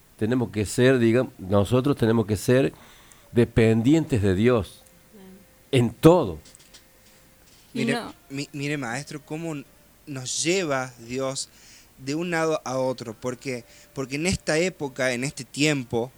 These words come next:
Speaker 3: en el que estamos, muchos enojos vienen por la parte económica.
Speaker 1: Sí.
Speaker 2: Y nos enojamos con Dios.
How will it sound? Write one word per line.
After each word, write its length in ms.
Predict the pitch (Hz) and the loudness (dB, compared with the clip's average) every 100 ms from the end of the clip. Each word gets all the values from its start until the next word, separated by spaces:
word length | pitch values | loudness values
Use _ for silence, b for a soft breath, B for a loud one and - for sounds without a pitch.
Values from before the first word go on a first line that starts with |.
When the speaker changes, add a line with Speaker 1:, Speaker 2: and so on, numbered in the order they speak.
| _ | _
Speaker 3:
en 100 | 131 | -12
el 100 | 110 | -10
que 80 | 101 | -10
estamos, 640 | - 143 131 117 117 - _ _ _ _ - | -4 -4 -2 -6 -8 -10 _ _ _ _ -12
muchos 640 | 135 190 214 - 156 - | -8 -8 -10 -10 -8 -6
enojos 420 | 120 143 160 147 | -6 -8 -8 -6
vienen 460 | 131 139 151 160 160 _ _ _ - | -6 -8 -8 -12 -14 _ _ _ -10
por 160 | 117 113 | -8 -6
la 180 | 110 | -8
parte 560 | 104 _ 139 127 107 101 | -8 _ -10 -10 -12 -18
económica. 580 | 90 87 87 85 82 80 B B B B B | -18 -18 -18 -18 -20 -20 B B B B B
Speaker 1:
Sí. 180 | 147 208 - B B B B B - - | -12 -12 -16 B B B B B -14 -12
Speaker 2:
Y 80 | 220 | -6
nos 160 | 220 | -4
enojamos 420 | 214 208 214 254 254 | -4 -6 -6 -6 -6
con 160 | 214 | -6
Dios. 380 | 262 262 - | -4 -6 -8